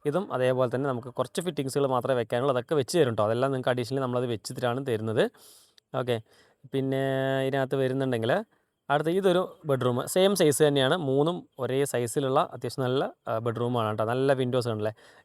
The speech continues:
എല്ലാ ഭാഗത്തും. ശരിക്കും നമുക്ക് ലൈറ്റ് ഒന്നും ഇടേണ്ട ആവശ്യമില്ല, അത്യാവശ്യം നല്ല വെളിച്ചവും കാര്യങ്ങളും കിട്ടുന്നതാണ്. അലമാരയുടെ പൊസിഷനൊക്കെ കണ്ടിട്ടുണ്ട്. ഇതും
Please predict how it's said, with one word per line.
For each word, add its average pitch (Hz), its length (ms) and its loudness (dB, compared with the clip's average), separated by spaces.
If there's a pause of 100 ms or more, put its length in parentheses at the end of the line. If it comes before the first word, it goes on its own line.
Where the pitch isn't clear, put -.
എല്ലാ 143 240 4
ഭാഗത്തും. 135 300 2
ശരിക്കും 147 220 0
നമുക്ക് 165 180 0
ലൈറ്റ് 151 260 2
ഒന്നും 170 120 2
ഇടേണ്ട 143 220 2
ആവശ്യമില്ല, 147 300 2
അത്യാവശ്യം 139 260 -2
നല്ല 147 220 2
വെളിച്ചവും 139 340 -2
കാര്യങ്ങളും 127 360 -2
കിട്ടുന്നതാണ്. 120 400 -4
അലമാരയുടെ 123 380 -2
പൊസിഷനൊക്കെ 123 500 -6
കണ്ടിട്ടുണ്ട്. 113 360 -2 (680)
ഇതും 180 140 0